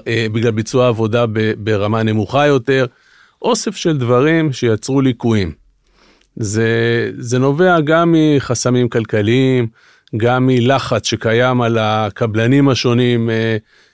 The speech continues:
ל-, לקמץ בעלויות או לחסוך, ו-, <clears throat> וכל ה-, וכל הדברים האלה, בין היתר, יוצ-, רואים את הנזקים שקורים בתשתיות, תמיכה בתשתיות, מתן אפשרות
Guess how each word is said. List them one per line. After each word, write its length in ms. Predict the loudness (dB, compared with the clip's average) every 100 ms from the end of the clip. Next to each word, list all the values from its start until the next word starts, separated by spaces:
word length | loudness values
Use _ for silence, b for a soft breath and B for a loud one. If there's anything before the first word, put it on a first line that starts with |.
| b b -4
ל-, 720 | 0 2 2 2 2 2 0
לקמץ 500 | -2 -2 0 0 0
בעלויות 640 | 0 2 2 2 2 2
או 60 | 0
לחסוך, 640 | -2 -4 -2 0 0 -2 _ b b b b b
ו-, 240 | -4 0 0 -4 -6 -4
<clears throat> 300 | 0 0 0
וכל 280 | 0 2
ה-, 720 | 2 2 0 -2 -2 -4 -6 -8 -12 b b b b -8
וכל 260 | 0 2
הדברים 420 | 2 0 0 0 0
האלה, 260 | 0 -2
בין 180 | 0 0
היתר, 440 | 0 0 0 -2
יוצ-, 140 | -2 -6
רואים 300 | -2 0 0
את 200 | -2 0
הנזקים 1040 | 0 0 0 -2 0 2 2 2 2 0
שקורים 460 | 0 0 2 2 0
בתשתיות, 680 | -2 -4 -4 -4 -2 -4 -8 b b b b b
תמיכה 360 | -2 0 2 2
בתשתיות, 680 | 2 0 -4 -4 -4 -4 -4
מתן 300 | -4 -2 -2
אפשרות 640 | -2 -2 0 0 -2 -8